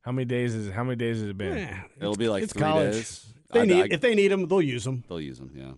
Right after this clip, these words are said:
Speaker 1: If they goes to three games, he'll pitch the third game probably.
Speaker 2: Second game for sure.
Speaker 3: He'll, he would, like, if
Speaker 2: Is
Speaker 3: he
Speaker 2: it
Speaker 3: goes to
Speaker 2: double elimination at this point?
Speaker 3: I th-, I think so. I think it's a three-game
Speaker 2: Okay.
Speaker 3: series.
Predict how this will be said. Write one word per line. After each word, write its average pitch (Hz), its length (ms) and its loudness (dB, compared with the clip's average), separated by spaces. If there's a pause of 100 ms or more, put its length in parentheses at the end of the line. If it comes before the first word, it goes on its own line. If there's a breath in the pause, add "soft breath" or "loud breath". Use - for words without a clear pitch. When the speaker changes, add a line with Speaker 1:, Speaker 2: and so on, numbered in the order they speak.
Speaker 1:
If 127 140 0
they 143 120 0
goes 156 220 -2
to 151 80 -6
three 147 300 -4
games, 131 540 -2
he'll 117 280 -2
pitch 113 300 -4
the 107 80 -16
third 101 280 -10
game 85 180 -14
probably. 67 400 -16 (260)
Speaker 2:
Second 95 420 -8
game 80 220 -12
for - 100 -20
sure. - 260 -14
Speaker 3:
He'll, 90 260 -10
he 110 120 -4
would, 92 240 -2
like, 87 200 -6 (260)
if 92 120 -8
Speaker 2:
Is 156 60 4
Speaker 3:
he 240 60 6
Speaker 2:
it - 40 4
Speaker 3:
goes 147 60 0
to 226 60 4
Speaker 2:
double 247 160 2
elimination 214 480 0
at 196 60 -6
this - 140 -6
point? 233 260 -10
Speaker 3:
I 92 80 -10
th-, 92 200 -12
I 95 40 -4
think 110 200 -8
so. 87 240 -6
I 76 40 -10
think 90 100 -12
it's 82 100 -10
a - 40 -18
three-game 90 260 -8
Speaker 2:
Okay. 82 80 -6
Speaker 3:
series. 71 480 -14